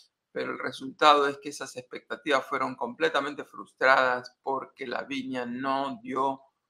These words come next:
fruto. Y por supuesto, la aplicación directa es cuáles son las expectativas que Dios tiene hacia mi vida.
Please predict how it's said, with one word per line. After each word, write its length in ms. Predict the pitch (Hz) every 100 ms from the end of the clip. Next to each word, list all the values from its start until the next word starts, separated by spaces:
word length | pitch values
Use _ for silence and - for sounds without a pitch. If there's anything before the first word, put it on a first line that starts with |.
| _ _
fruto. 560 | _ - 160 139 - 123
Y 80 | 123
por 200 | 135 143
supuesto, 760 | 165 175 175 175 151 143 - _
la 140 | -
aplicación 640 | 147 143 - 135 - 147 143
directa 580 | 139 143 143 143 - 127
es 440 | 135 135 - _ _ _ _ _
cuáles 300 | 156 165 151
son 120 | 151
las 140 | 143
expectativas 640 | 139 - - 127 143 131 -
que 100 | 117
Dios 240 | 131 143
tiene 240 | - 139
hacia 360 | 127 - - 120
mi 440 | 131 135 165 202
vida. 600 | 196 170 160 156 156 -